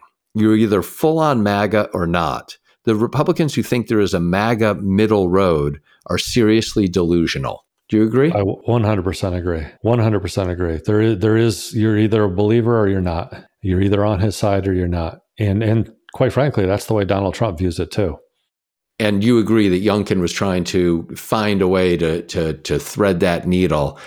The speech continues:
Speaker 1: and it's just not threadable.
Speaker 2: Well, he was cute in his election campaign trying to, you know, accept
Speaker 1: That's true. He did.
Speaker 2: Trumpism.
Speaker 1: You're, you're right. So he, he kinda did, right, thread that needle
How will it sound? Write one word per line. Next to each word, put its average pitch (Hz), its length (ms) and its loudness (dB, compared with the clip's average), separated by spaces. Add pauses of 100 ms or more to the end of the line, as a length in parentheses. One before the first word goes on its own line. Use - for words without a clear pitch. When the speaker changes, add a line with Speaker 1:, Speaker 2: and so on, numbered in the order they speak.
(200)
Speaker 1:
and 80 500 -2
it's - 180 -4
just - 180 -2
not 78 180 -2
threadable. 71 520 -4 (460)
Speaker 2:
Well, 127 120 2
he 135 140 4
was 156 140 2
cute 175 360 0
in 104 120 0
his 98 140 -2
election 104 440 0
campaign 87 560 -4
trying 95 340 -2
to, 90 380 -2
you 104 180 -2
know, 92 160 -2
accept 101 260 -4
Speaker 1:
That's 226 240 0
true. 277 380 2
He 180 120 2
did. 104 100 0
Speaker 2:
Trumpism. 104 520 0 (200)
Speaker 1:
You're, 202 260 2
you're 196 240 0
right. 254 300 2
So 202 140 2
he, 175 140 0
he 185 260 0
kinda 311 340 0
did, 233 420 0
right, 120 520 0
thread 127 400 0
that 95 240 0
needle 85 520 -2